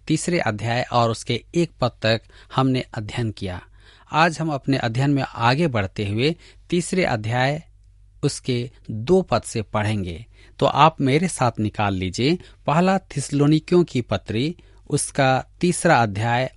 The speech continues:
और दूसरा पद, जहां पर इस प्रकार से लिखा है, "और हमने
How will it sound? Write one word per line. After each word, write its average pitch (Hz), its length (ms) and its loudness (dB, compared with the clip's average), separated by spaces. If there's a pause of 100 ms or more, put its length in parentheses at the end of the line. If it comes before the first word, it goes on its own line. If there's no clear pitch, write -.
और 113 320 4
दूसरा 123 500 0
पद, 95 360 -4 (600)
जहां 180 280 6
पर 170 280 2
इस - 180 -2
प्रकार 131 380 2
से - 180 -2
लिखा 113 340 0
है, 95 300 -4 (680)
"और 185 300 8
हमने 135 640 2